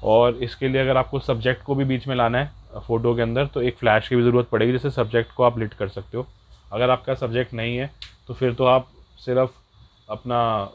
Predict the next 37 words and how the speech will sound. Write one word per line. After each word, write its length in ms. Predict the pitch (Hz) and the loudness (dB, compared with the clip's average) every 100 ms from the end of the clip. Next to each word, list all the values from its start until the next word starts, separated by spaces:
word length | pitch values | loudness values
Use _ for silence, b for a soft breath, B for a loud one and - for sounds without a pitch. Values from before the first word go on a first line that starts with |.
| - | -10
अ, 440 | 107 104 101 101 98 - - - | -6 -4 -4 -4 -8 -12 -20 -6
इन 140 | 123 | 0
आइटम 300 | 117 113 120 | 2 2 0
से 120 | 120 | -2
ही 60 | 123 | -4
काम 200 | 120 113 | -2 -4
चला 240 | 113 104 | -4 -2
लोगे, 240 | 104 107 123 | -2 0 -2
क्योंकि 240 | 123 123 | -2 -2
बैकग्राउंड 460 | 123 110 110 110 117 | 2 2 4 0 0
में 80 | 117 | -2
आपकी 180 | 113 | -4
सिर्फ 240 | 120 123 120 | -4 0 2
लाइट 260 | 113 107 | 4 4
दिखेगी 320 | 113 110 113 113 | 2 0 0 -2
जिससे 240 | 113 120 | -2 -2
आप 100 | 117 | -2
पेंट 240 | 107 107 107 | -2 -4 -4
कर 140 | 101 | -6
रहे 140 | 98 98 | -4 -6
हो। 80 | - _ b b b | -8 _ b b b
और 80 | 101 | -8
जब 100 | 117 | -2
अगर 180 | 120 123 | 2 2
सब्जेक्ट 420 | 123 113 117 117 | 0 -2 -2 -2
होगा, 220 | 120 120 | -2 0
तो 100 | 123 | 0
फिर 140 | 127 131 | -2 -2
उ-, 140 | 120 | -2
उसके 360 | 127 135 - 127 | -2 -6 -2 0
ऊपर 160 | 120 | 2
एंड 160 | 117 110 | 2 2
में 60 | 117 | -2
आपको 200 | 110 123 | -4 -8
फ्लैश 340 | 110 104 - | -4 -4 -4
मारनी 240 | 101 98 101 | -8 -8 -8
पड़ेगी। 360 | 101 95 104 | -6 -6 -6